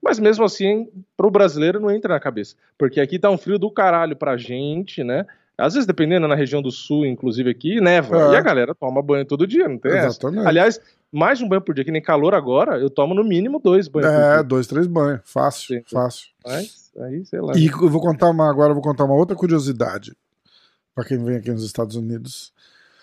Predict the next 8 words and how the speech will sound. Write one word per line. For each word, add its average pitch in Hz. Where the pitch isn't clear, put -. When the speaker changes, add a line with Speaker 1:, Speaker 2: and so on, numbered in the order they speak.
Speaker 2:
<coughs> 180
Tem 170
uma 208
toalhinha. 165
Você -
vai 156
no 175
hotel, 143